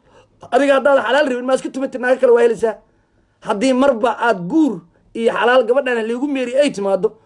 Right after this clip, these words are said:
waa inaad waajibun sharciyada Islaamka gacanta ku haysataa. Waxa naagtaada kaa xaaraantimay inaad ogaatid,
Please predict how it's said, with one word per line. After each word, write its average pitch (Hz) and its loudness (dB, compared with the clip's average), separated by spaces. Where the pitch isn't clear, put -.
waa 220 0
inaad 233 0
waajibun 214 2
sharciyada 214 -2
Islaamka 190 -6
gacanta 180 -8
ku 190 -2
haysataa. 170 -6
Waxa 190 -4
naagtaada 214 2
kaa 214 0
xaaraantimay 220 -2
inaad 226 0
ogaatid, 226 2